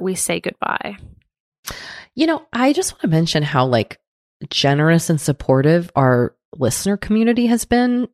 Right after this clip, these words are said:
Speaker 1: Hmm.
Speaker 2: to me throughout this process. It's been really, I appreciate that people have cheered me on and have read the book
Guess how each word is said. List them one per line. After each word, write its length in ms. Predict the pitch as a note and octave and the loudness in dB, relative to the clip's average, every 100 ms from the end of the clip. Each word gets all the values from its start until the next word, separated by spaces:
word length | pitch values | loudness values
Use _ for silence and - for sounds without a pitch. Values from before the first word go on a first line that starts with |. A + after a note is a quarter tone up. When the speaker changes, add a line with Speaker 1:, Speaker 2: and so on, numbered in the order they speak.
| _ D#4+ | _ -18
Speaker 1:
Hmm. 500 | C#4+ A3+ G3 F3 - - | -12 -10 -12 -12 -12 -6
Speaker 2:
to 140 | A#3 | -2
me 220 | A3 A3 A3+ | 2 2 4
throughout 260 | A3 G#3 | 2 2
this 140 | G#3+ - | 0 -2
process. 760 | G3 G#3+ - B3 B3+ - - - _ | 0 0 2 2 2 -4 -12 -16 _
It's 200 | F#3+ - | -2 0
been 260 | A3+ G#3+ F#3 | 0 0 2
really, 440 | G3 G3 A#3+ A#3+ | 4 4 4 2
I 60 | F#3+ | 2
appreciate 800 | G3 F#3+ F#3+ F#3 - A3+ A3+ - | 0 2 0 0 2 2 2 0
that 120 | D3+ | -2
people 260 | F3+ - D3+ | -2 2 2
have 120 | C#3+ | 2
cheered 360 | - D#3 D3+ C#3+ | -2 2 2 2
me 160 | C3+ | 0
on 560 | D#3 A#3 A#3 A#3 A#3 A#3 - - - - - | 2 4 4 4 2 -2 -8 -20 -20 -20 -4
and 520 | D#3+ D3+ C#3 C3+ C3 - | 2 4 4 2 -2 -6
have 400 | - D#3+ C3+ C#3+ | 0 0 2 0
read 300 | D3 D3 B2+ | 2 2 0
the 80 | B2+ | -4
book 680 | A2 - F#3 G#3+ A3 G#3+ - | -4 2 4 4 2 -2 -14